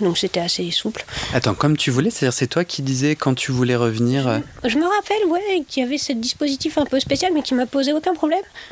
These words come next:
Speaker 1: C'est, euh, on fixait le rendez-vous à chaque fois la semaine d'avant. Mais à chaque fois, c'était toujours à la même plage. Et du coup, ça me permettait de pouvoir avoir deux rendez-vous si j'en ressentais le besoin. Donc, c'était une ou deux fois.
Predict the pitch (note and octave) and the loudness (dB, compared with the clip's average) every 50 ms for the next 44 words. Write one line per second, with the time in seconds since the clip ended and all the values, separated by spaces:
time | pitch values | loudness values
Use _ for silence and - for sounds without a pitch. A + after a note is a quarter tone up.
0 | - - - - - - C#4 D4 D4+ D#4 D#4 C#4+ C#4 B3+ - C4+ C#4+ C4+ - - | -12 -6 -4 -4 -2 0 0 0 2 2 2 2 2 2 0 0 0 0 -2 -2
1 | F4+ - - - G4+ G4 F#4+ E4 E4+ E4 D#4 D#4 D#4 C#4+ D4 E4 F#4+ G4 F4 D#4+ | -2 -2 -2 -2 0 0 2 2 2 2 2 0 0 0 0 0 0 0 0 0
2 | - - D#4+ D#4+ - - G4 G4 F#4+ E4 - - E4 E4 D#4+ D#4 D#4 D4 C4 A#3 | 0 -2 -4 -4 -4 -4 -2 0 0 -2 0 0 0 0 2 2 0 0 -2 -2
3 | G#3 G3+ - - _ _ _ - - - - - _ A#3+ G#3+ G3 - - F#3+ F#3+ | -6 -8 -12 -20 _ _ _ -20 -20 -20 -20 -10 _ -2 -2 -2 -2 -6 -8 -8
4 | - F#3 F3 - G#3 G#3 - - - F3+ - - F#3 F#3+ G3+ G3+ F#3+ F3 E3+ F3+ | -8 -8 -6 -4 -4 -4 -4 -4 -6 -6 -6 -4 -2 0 2 4 4 4 2 2
5 | F3 F3 F3+ F3 - A3 A3 B3+ D#4 D#4+ C#4+ A#3+ G#3+ F#3+ - - - - - - | 0 0 -2 -2 0 0 2 2 2 2 2 0 -2 -4 -8 -18 -20 -20 -20 -20
6 | - - G#3+ G#3 G#3+ A3+ - D#4 E4 E4+ F4 D#4 C4+ B3+ C4 A#3+ A#3 A#3 A3+ A3 | -6 -4 -2 -2 -2 -2 0 0 2 2 2 2 2 2 2 2 2 2 0 0
7 | A3+ - D4+ D#4+ E4 C#4 C4 - _ - A#3+ A3 A3+ C4 C4+ C4 B3+ A3+ A3+ A#3 | -2 0 0 0 0 -2 -6 -10 _ -8 -6 0 2 2 2 2 0 0 0 -2
8 | A#3+ A#3 A3+ C4 C#4 B3+ C4+ B3+ A#3+ A#3 A3 G#3+ G#3+ A3+ B3 C4+ C#4+ C#4+ C#4+ C4 | 0 2 2 2 2 2 2 0 2 0 0 -2 -2 -2 0 2 2 2 2 0
9 | - - A3 G#3 A3 A3 G#3 A3 G#3+ - - A3 G#3 - A3+ G#3+ G3+ G3+ A3 G#3+ | -2 -4 -4 -4 -4 -2 -2 -2 -4 -4 -4 -6 -4 -2 -2 -2 0 0 0 0
10 | G#3+ G#3+ G#3+ G#3 G#3 G#3+ G3+ F#3 G3 G#3 - G#3+ G3 - - - - B3+ A#3 A#3+ | 0 0 0 2 2 0 0 0 -2 -4 -6 -8 -4 -4 -6 -2 2 2 2 4
11 | B3+ C4 A#3 G#3+ A3+ A3 G3+ G#3+ A3 - - - F#3+ - - | 2 2 2 0 0 0 0 0 0 -2 -2 0 -2 -2 -2